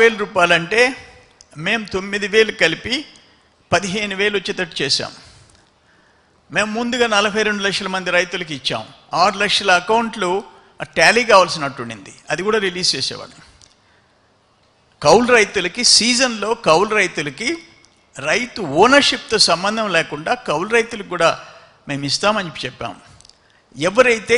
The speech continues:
కేంద్ర ప్రభుత్వ నామ్స్‌లో ఐదు ఎకరాల్లో లోబడే ఉండాలంటే, ఐదు ఎకరాలు ఉండే పైనుండే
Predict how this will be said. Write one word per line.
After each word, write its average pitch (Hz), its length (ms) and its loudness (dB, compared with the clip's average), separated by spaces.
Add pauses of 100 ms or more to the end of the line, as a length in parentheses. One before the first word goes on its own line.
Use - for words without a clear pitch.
(140)
కేంద్ర 220 320 -2 (100)
ప్రభుత్వ 208 480 -2 (140)
నామ్స్‌లో 190 560 0 (1500)
ఐదు 214 280 6
ఎకరాల్లో 233 480 4 (360)
లోబడే 226 340 8 (100)
ఉండాలంటే, 190 520 0 (200)
ఐదు 240 180 0
ఎకరాలు 247 320 2
ఉండే 220 140 -2 (300)
పైనుండే 247 400 0